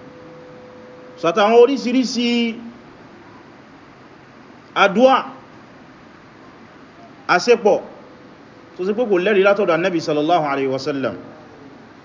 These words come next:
Ibadallah, ẹ jẹ́ ká páyà ọjọ́ tá, tá pàdé Ọlọ́run Ọba o. Ọjọ́ táwọn rẹ́kọ̀dì wa tí wọ́n ó sì fún wa o. Gbogbo tó ń ṣe, gbogbo tó ń dánwò, ó rí o.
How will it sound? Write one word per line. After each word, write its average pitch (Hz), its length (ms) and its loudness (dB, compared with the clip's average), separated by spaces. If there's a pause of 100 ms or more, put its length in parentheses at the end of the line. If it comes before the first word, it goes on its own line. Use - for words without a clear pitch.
(920)
Ibadallah, 165 680 2 (1900)
ẹ 165 80 0
jẹ́ 214 100 2
ká 220 120 4
páyà 220 260 2
ọjọ́ 175 200 2
tá, 196 200 2
tá 202 260 0
pàdé 165 240 0
Ọlọ́run 160 260 0
Ọba 139 200 -2
o. 104 100 -6 (1900)
Ọjọ́ 202 140 -2
táwọn 220 280 4
rẹ́kọ̀dì 220 300 2
wa 196 140 2
tí 220 100 -6
wọ́n 220 140 0
ó 220 40 2
sì 185 220 -4
fún 185 160 -6
wa 175 200 2
o. 151 60 -4 (640)
Gbogbo 170 320 -6
tó 233 140 0
ń 190 100 -4
ṣe, 196 300 2 (840)
gbogbo 160 300 -4
tó 220 140 0
ń 190 60 -4
dánwò, 202 360 2 (160)
ó 202 200 4
rí 185 120 0
o. 131 140 0